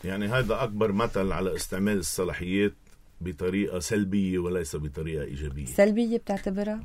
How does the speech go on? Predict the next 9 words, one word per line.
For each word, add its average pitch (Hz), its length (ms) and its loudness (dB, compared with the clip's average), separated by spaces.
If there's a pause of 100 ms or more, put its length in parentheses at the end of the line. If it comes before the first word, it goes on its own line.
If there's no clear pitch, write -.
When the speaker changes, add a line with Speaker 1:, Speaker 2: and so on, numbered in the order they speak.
Speaker 1:
طبعًا، 69 360 -4
أكيد. 90 280 -2 (120)
Speaker 2:
ما 160 100 4
في 214 180 6
ملاحظات 247 640 8
ما 214 100 4
تم 233 220 4
الأخذ 208 360 0
فيها؟ 180 320 0